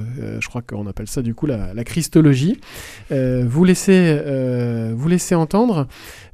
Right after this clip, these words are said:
euh, que, euh, cette, enfin, vous parlez donc de, de Teilhard de Charge-, de Chardin, euh, et si, euh, si je trouvais à, à vous lancer, vous laissez entendre qu'en fait, on doit, euh, considérer, cela aide à considérer en fait le salut apporté par Jésus, euh, de manière plus cosmique.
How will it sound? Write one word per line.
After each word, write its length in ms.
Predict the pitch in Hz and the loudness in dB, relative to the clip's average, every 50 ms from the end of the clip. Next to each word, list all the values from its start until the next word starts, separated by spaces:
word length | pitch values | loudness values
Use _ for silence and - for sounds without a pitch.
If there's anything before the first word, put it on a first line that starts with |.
| - | -8
euh, 180 | 147 139 135 131 127 _ | -6 -4 -4 -6 -6 _
que, 140 | - - 151 | -2 0 2
euh, 1120 | 147 147 143 139 143 - - 123 120 117 117 117 117 117 117 117 117 117 117 117 117 117 | 4 4 4 2 0 -2 -4 -6 -4 -4 -4 -4 -6 -6 -6 -6 -8 -8 -8 -8 -8 -10
cette, 380 | 120 - - - 156 147 - 143 127 | -10 -8 -4 -4 -4 -4 -4 -8 -8
enfin, 240 | 120 - - 135 123 | -8 -4 -2 -2 -2
vous 180 | 123 143 180 | 0 -2 -2
parlez 240 | - 185 175 180 180 | 0 0 2 2 2
donc 200 | 151 139 135 131 | 2 0 -2 0
de, 160 | 139 131 120 | -2 -2 -2
de 160 | 113 117 139 | 0 0 -2
Teilhard 320 | 143 - 185 175 175 160 139 | 0 2 0 0 2 0 0
de 120 | 139 143 | 0 -2
Charge-, 340 | 147 - 165 143 127 127 - | -2 0 -2 -2 -2 -4 -6
de 160 | - 156 139 147 | -6 -4 -4 -4
Chardin, 460 | 143 - 165 139 135 143 143 147 - - - - - - - - - - - - | -2 -2 -4 -2 0 0 0 0 -2 -6 -14 -20 -20 -20 -20 -20 -20 -20 -12 -8
euh, 220 | 143 135 135 135 - | -6 -4 -4 -4 -2
et 140 | - 143 135 | -4 -4 -4
si, 360 | - - - 175 170 156 147 | -4 -8 -6 -4 -2 0 0
euh, 440 | 139 131 131 127 123 127 131 123 120 | 0 0 0 -2 -4 -4 -6 -8 -8
si 200 | - - - 151 | -10 -6 -6 -4
je 120 | 135 135 | -4 -4
trouvais 380 | 135 - - 175 170 175 175 156 | -4 -4 -4 -2 0 0 0 0
à, 80 | 147 | -2
à 300 | - 139 131 147 156 147 | -4 -6 -10 -6 -6 -6
vous 140 | 131 151 165 | -4 0 0
lancer, 360 | 165 165 156 - - 208 220 | 0 0 0 0 0 0 0
vous 100 | 196 175 | 0 0
laissez 240 | 170 156 147 - 175 | -2 -2 -2 -2 -2
entendre 260 | 165 160 - 214 196 | -2 -2 -2 -4 -2
qu'en 140 | - 175 156 | -2 -4 -2
fait, 240 | - 202 202 - - - - - - - - | -2 -2 -4 -4 -8 -20 -20 -20 -20 -12 -4
on 100 | 160 156 | -2 -2
doit, 460 | 151 147 160 170 170 170 165 151 156 - | 0 0 2 4 4 4 4 0 -2 -2
euh, 160 | 139 131 127 | -2 -4 -4
considérer, 680 | 127 - 175 175 - - - 165 160 165 156 160 160 151 | -2 -2 -4 -4 -4 -6 -6 -4 -2 -2 0 0 -2 -4
cela 320 | - - 190 185 190 196 | -2 0 2 4 4 4
aide 100 | 190 175 | 4 4
à 80 | 156 139 | 2 0
considérer 420 | - - 170 - - 170 160 151 | 0 -2 -4 -4 -2 -2 0 0
en 60 | 151 139 | 0 0
fait 180 | - 147 - | -2 -2 -2
le 60 | 143 | -2
salut 300 | 139 - - 180 165 156 | -4 -2 -2 0 0 2
apporté 340 | 147 - - 139 - - 160 | 0 0 -2 -8 -4 -4 -4
par 220 | 147 - 131 120 123 | -2 -2 -2 -2 2
Jésus, 400 | 143 156 147 131 156 208 233 226 - - - - - - - - | 2 2 2 2 0 -2 -2 -4 -8 -20 -20 -20 -20 -20 -12 -6
euh, 260 | 143 139 135 127 147 | -2 -2 0 0 -2
de 120 | 139 143 143 | 0 0 2
manière 320 | 147 156 180 202 196 - | 2 4 2 2 0 -2
plus 320 | - - - 196 214 208 | -6 -2 2 2 2 2
cosmique. 640 | - - - 208 - - - - 170 147 135 - - | 0 0 2 2 2 2 0 0 0 -2 -2 -4 -12